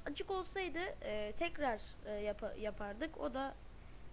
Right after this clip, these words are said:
o yüzden kapatıyoruz. Şimdi kıralım bakalım yenilenecek mi? Gördüğünüz gibi yenileniyor. Şimdi arkadaşlar yenilenme süresini siz değiştirebilirsiniz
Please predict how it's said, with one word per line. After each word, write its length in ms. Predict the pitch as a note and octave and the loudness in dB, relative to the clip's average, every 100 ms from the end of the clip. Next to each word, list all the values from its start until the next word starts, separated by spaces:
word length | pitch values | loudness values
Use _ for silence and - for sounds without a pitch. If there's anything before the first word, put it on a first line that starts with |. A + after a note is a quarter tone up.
| - | 2
o 120 | D#4+ | 2
yüzden 300 | D4 C4 D#4+ | 4 2 2
kapatıyoruz. 560 | D4+ - C#4 A#3+ G#3 G#3 | 0 0 0 0 -2 -2
Şimdi 280 | D4 C#4+ - | -2 -2 2
kıralım 420 | F4 D4 C#4+ D4 | 4 4 4 2
bakalım 300 | C#4 C4+ C4+ | 2 0 0
yenilenecek 560 | B3+ A#3+ A3 G#3 - | 0 -2 -2 -4 -6
mi? 60 | - - - - - - - - - - - - - - - - - - - - - - - - - - - - - - - - - - - - - - - - - - - - C4+ | -8 -8 -8 -8 -8 -8 -8 -8 -8 -8 -8 -8 -8 -8 -8 -6 -6 -6 -8 -10 -10 -10 -10 -10 -10 -10 -8 -8 -10 -12 -10 -10 -10 -10 -10 -8 -10 -10 -10 -8 -8 -6 -6 -6 2
Gördüğünüz 420 | E4 D4+ D4+ B3 | 4 4 2 0
gibi 320 | B3 C4 D4+ D#4 | 0 4 2 2
yenileniyor. 600 | B3+ B3 B3 B3+ A#3 G#3 - - - - - - - - - - - | -4 -2 -2 -2 -2 -4 -6 -8 -8 -8 -8 -8 -8 -8 -8 -8 -6
Şimdi 160 | C#4+ D4+ | 0 2
arkadaşlar 460 | E4+ F#4 E4+ D#4+ | 2 0 0 0
yenilenme 640 | C#4+ C#4 C#4+ E4 E4 F4+ | 0 0 2 2 2 0
süresini 440 | - E4+ D#4+ E4 E4+ | -2 -4 -4 -4 -6
siz 320 | - D#4 C4+ | -4 -4 0
değiştirebilirsiniz 800 | D#4 D4 - D#4 C#4+ D#4 D4+ | 0 0 0 0 0 -2 -4